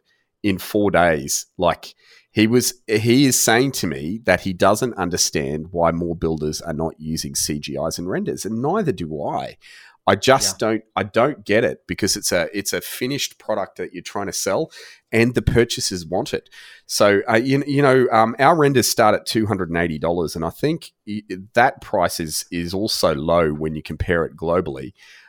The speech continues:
Speaker 1: Um, but the reality is, um,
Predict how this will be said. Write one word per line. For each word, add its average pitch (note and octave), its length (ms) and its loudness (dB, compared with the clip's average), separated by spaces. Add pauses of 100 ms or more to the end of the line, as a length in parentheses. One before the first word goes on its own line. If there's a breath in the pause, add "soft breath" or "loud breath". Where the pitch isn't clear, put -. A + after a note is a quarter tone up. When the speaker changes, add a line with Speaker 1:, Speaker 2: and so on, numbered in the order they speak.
(120)
Speaker 1:
Um, D2+ 320 0
but G#2 280 0
the G2+ 240 0
reality G#2+ 760 4
is, D#2 360 -2
um, F2 300 -2